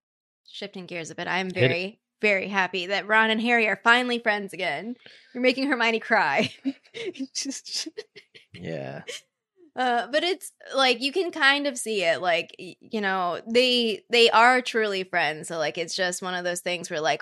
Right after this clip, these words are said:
Speaker 1: over time, it's kind of, like, 'cause Harry, uh,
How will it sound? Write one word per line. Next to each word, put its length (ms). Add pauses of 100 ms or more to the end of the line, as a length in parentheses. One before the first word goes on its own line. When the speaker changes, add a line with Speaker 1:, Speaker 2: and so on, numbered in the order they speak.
Speaker 1:
over 300
time, 400
it's 100
kind 260
of, 160
like, 220
'cause 380
Harry, 920
uh, 640